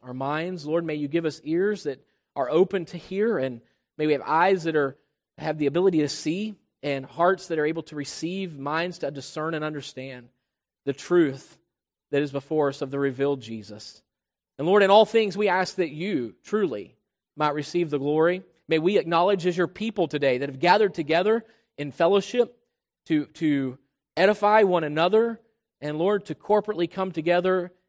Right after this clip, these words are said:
acknowledging, confessing that you alone are worthy of our service, of our worship, of our lives. May we do so, Lord, with, again, grateful hearts unto you because you've made the way possible for us to enter in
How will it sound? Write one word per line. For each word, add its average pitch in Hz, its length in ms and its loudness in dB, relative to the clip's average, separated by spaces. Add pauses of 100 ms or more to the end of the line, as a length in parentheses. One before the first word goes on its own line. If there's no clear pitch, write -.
(120)
acknowledging, 170 640 2
confessing 180 840 -6 (260)
that 147 140 -4
you 180 200 4
alone 175 280 4
are 147 100 2
worthy 180 560 2
of 135 120 -10
our 127 100 -2
service, 175 580 0
of 139 160 -6
our 135 120 2
worship, 160 380 -2
of 143 120 -8
our 127 100 2
lives. 123 540 -6 (580)
May 170 100 0
we 175 140 4
do 196 140 -2
so, 208 180 2
Lord, 185 320 2
with, 165 320 0
again, 160 380 -4 (320)
grateful 165 560 2
hearts - 640 0 (360)
unto 160 320 -6
you 170 360 -2 (100)
because 147 320 -2
you've 156 160 -6
made 170 320 0
the 160 100 2
way 160 320 2
possible 165 640 -2
for 147 180 -4
us 147 160 -2
to 151 160 -2
enter 165 240 -4
in 139 260 -4